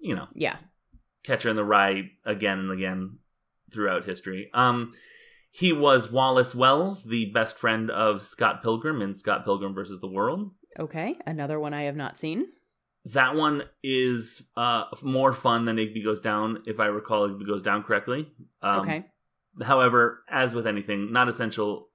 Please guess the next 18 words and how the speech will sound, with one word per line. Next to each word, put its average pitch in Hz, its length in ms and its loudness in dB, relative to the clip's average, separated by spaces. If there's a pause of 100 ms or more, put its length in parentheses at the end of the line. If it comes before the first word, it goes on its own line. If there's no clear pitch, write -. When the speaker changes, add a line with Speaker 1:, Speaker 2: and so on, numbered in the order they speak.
Speaker 1:
watching. 139 400 0
However, 123 760 6 (260)
it 123 200 -4
does 160 220 6
have 160 180 2
Mae 143 140 4
Whitman 117 500 0 (100)
and 131 300 2
Anna 113 200 2
Kendrick 101 420 -4
in 95 100 -6
it, 92 240 -8
so 98 720 -2 (640)
Speaker 2:
Okay. - 360 -4 (560)
Speaker 1:
I 117 160 2
mean, 113 460 0 (120)
you 147 120 2
know. 90 140 -4